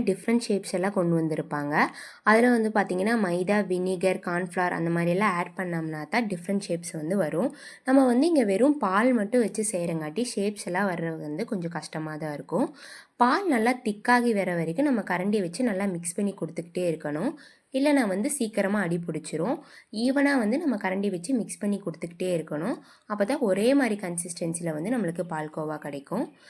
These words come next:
பால்கோவா பார்த்தீங்கன்னா இப்போ நல்ல திக்கான கன்சிஸ்டன்சில வந்து வர ஆரம்பிச்சிருச்சு. நல்ல திக்கான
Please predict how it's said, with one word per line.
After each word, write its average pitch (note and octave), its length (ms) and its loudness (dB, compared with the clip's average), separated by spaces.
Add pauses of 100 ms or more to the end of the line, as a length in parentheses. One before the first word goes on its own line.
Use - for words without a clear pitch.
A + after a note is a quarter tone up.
(300)
பால்கோவா D4 440 4 (100)
பார்த்தீங்கன்னா G3+ 380 -2
இப்போ A3 180 -2
நல்ல F3+ 160 -2 (140)
திக்கான G3 420 -4
கன்சிஸ்டன்சில F3 800 -4
வந்து E3+ 240 0 (1040)
வர F3+ 100 -2 (120)
ஆரம்பிச்சிருச்சு. D#3+ 640 -4 (3000)
நல்ல B3 280 2
திக்கான G#3+ 320 0